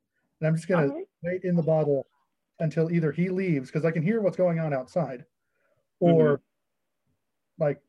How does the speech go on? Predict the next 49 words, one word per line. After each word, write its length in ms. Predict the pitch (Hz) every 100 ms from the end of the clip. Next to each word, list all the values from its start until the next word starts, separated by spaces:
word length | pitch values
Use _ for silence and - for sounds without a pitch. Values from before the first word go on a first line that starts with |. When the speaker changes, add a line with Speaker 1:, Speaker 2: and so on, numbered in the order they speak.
| _ _ -
Speaker 1:
bas-, 200 | 147 143
or 120 | 143
until 320 | 127 135 123 _ - _
time 160 | 151 135
runs 160 | 123
out. 160 | 110 - _ -
Just 140 | 226
as 80 | 214
sort 140 | 220
of 60 | 180
something 220 | 185 165
to 80 | 151
do 280 | 127 147 139
while 240 | 139 135 -
I'm 100 | 143
waiting 260 | 147 135
for 120 | 127 135
him 100 | 123
to 160 | 135 - _ _ _ _ _
vacate. 440 | 139 120 - - - _ _ _ _ _ _ _ _
Speaker 2:
All 80 | 196
right, 140 | 190 - -
so, 200 | 185 175
uh, 220 | 156 143
you 580 | 131 123 202 254 247 - -
find 260 | 170 185 160
a 40 |
nice 260 | 131 120 135
little 160 | 127 127
perch 400 | - 117 120 -
up 140 | 113 -
on 340 | 113 113 113
one 140 | 113 117
of 60 |
the 80 | 117
bookshelves, 640 | - 110 - 107 110 117 - _ _ -
and, 640 | 113 113 113 110 110 113 _ _ _ _ _ _ -
uh, 140 | 113
you 140 | 120 123
just 160 | 143 - -
hop 340 | - 131 -
in 80 | 143
your 120 | 139
bottle, 580 | 123 120 131 147 165 196 - -
and 520 | 127 131 127 127 123
you 100 | 139
hear 220 | 180 190
a 40 | 185
door 340 | 151 147 151